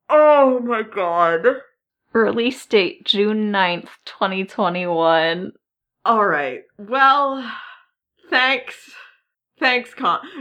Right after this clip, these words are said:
Speaker 1: truly, this has been one of our most comics books issues. <laughs> Episodes.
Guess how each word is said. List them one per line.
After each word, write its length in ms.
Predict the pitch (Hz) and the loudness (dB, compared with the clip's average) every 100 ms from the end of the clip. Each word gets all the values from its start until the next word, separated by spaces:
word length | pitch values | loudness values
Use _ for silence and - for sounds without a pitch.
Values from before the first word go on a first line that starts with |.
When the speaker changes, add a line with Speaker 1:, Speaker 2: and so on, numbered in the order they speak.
| - | -10
Speaker 1:
truly, 500 | - 359 403 381 330 | 0 2 2 -2 -4
this 180 | 254 247 | -4 -6
has 180 | 262 226 | -6 -2
been 340 | 208 202 185 | 0 0 -2
one 180 | 196 190 | -2 0
of 140 | 196 180 | 0 0
our 240 | 170 175 | 0 0
most 460 | 226 165 254 - - | -4 -6 -6 -10 -6
comics 560 | - 190 190 214 220 | -2 -2 -4 -10 -14
books 480 | 185 190 - - _ | -8 -8 -8 -14 _
issues. 680 | 208 185 - 185 175 - - 466 | -2 -2 -2 -6 -6 -10 -10 -6
<laughs> 1800 | 359 - 269 269 330 277 - 370 415 311 - 302 - - - 233 - 226 | -6 2 2 2 -4 -10 -12 -14 -12 -12 -8 -8 -8 -8 -8 -8 -4 -2
Episodes. 800 | 220 190 - 214 156 156 151 | -2 -4 -6 -2 -2 -2 -2